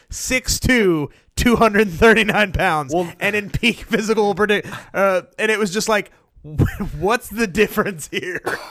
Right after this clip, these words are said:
Speaker 2: One of the pictures I saw was a picture of Ro-, Rob Gronkowski, who is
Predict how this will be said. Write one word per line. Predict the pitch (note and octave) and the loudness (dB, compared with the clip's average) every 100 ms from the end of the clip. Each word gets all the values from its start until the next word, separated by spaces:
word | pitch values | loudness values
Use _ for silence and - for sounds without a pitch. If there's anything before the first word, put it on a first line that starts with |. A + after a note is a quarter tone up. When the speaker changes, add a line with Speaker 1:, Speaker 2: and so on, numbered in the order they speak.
| E4+ - - - | -14 -12 -14 -14
Speaker 2:
One | G#3 F#3 G#3 A#3+ | -12 -4 0 0
of | |
the | A#3 | 0
pictures | E3 G3 F#3 | -2 -4 -2
I | F3 E3 | -2 -2
saw | - D3+ D3 | 0 2 2
was | C#3+ C#3+ | 0 -6
a | C#3+ | -6
picture | D3 C#3+ D3 | -8 -6 -6
of | C3 B2 - | -6 -10 -18
Ro-, | B2+ C3 C3+ B2 | -6 -2 -2 -2
Rob | C3+ C3 C3 C3+ | -2 -2 -2 -4
Gronkowski, | B2+ A#2+ C3+ C#3+ - A#2+ A2+ - - - | -8 -6 -6 -6 -6 -12 -14 -16 -18 -8
who | G#3+ G#3+ - | -6 -6 -4
is | A3+ A#3+ | -2 -2